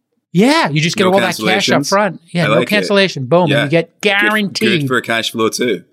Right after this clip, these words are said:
Speaker 2: Love it.
Speaker 1: Uh, when you brought this idea to venture capitalists, did they think you were nuts? How do you get a venture capital firm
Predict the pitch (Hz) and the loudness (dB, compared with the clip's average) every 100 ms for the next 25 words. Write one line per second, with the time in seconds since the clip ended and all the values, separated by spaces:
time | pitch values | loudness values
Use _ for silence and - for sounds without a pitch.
0 | - 113 95 - _ 180 170 165 - 214 | -6 -4 -4 -8 _ -4 -2 -2 -6 0
1 | 233 277 349 294 262 247 - 208 170 185 | 4 4 4 2 2 0 0 -2 0 0
2 | 165 156 165 _ - 175 180 170 165 196 | 0 0 -6 _ -8 -4 -4 -4 -6 -4
3 | 196 180 156 135 139 - 151 165 170 139 | -2 -2 -4 -4 -6 -6 -4 0 -2 -4
4 | - 190 185 190 180 180 170 175 214 - | -4 -4 -4 -4 -4 -4 -4 -6 -8 -12
5 | - - _ - 208 254 226 190 180 175 | -18 -20 _ -6 -2 0 0 0 0 0
6 | 151 135 185 185 170 147 _ _ _ 175 | -2 -4 -4 -4 -6 -10 _ _ _ -8
7 | 180 - 156 - 160 147 143 139 139 | -6 -4 -6 -6 -6 -4 -4 -4 -8